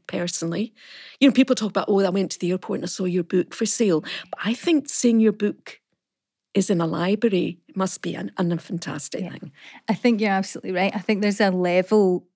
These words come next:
Speaker 2: an extra special level of gravitas
Speaker 1: Mm-hmm.
Speaker 2: when it's in a library, 'cause
Speaker 1: Mm-hmm.
Speaker 2: it's almost like libraries are hallowed spaces, aren't
Speaker 1: Mm-hmm.
Speaker 2: they? You know,
Speaker 1: Mm-hmm.
Speaker 2: they're really,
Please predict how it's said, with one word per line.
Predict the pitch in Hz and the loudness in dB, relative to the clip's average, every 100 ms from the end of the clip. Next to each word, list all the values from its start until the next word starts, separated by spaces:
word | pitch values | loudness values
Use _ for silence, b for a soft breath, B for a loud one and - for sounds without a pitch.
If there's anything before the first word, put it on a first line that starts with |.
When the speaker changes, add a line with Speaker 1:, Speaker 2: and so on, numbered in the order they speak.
| - | -2
Speaker 2:
an | 190 202 | 0 2
extra | - - | -2 -2
special | - 190 185 190 175 | -2 0 0 -2 -2
level | 175 175 185 180 | 0 0 0 -2
of | 185 180 | -2 -4
gravitas | - 180 185 214 220 214 202 | 0 2 2 2 4 4 4
Speaker 1:
Mm-hmm. | 233 196 202 233 - | 2 2 2 0 0
Speaker 2:
when | 196 | 2
it's | 185 - | 2 0
in | 196 | 2
a | 196 | 2
library, | 190 190 202 196 190 | 2 2 4 4 4
'cause | 220 | 2
Speaker 1:
Mm-hmm. | 190 | 2
Speaker 2:
it's | - | 0
almost | 196 233 - | 2 2 2
like | 185 - | 0 0
libraries | 190 185 190 202 196 | 0 0 0 -4 -2
are | 190 175 b b b b b | -2 -2 b b b b b
hallowed | 190 190 196 | 0 0 0
spaces, | - 202 214 233 220 | 0 0 0 4 4
aren't | 226 247 | 6 6
Speaker 1:
Mm-hmm. | |
Speaker 2:
they? | 202 190 | 4 -2
You | 190 | 2
know, | 226 | 4
Speaker 1:
Mm-hmm. | 233 | 4
Speaker 2:
they're | 254 190 | 4 2
really, | 202 208 196 190 | 2 2 2 0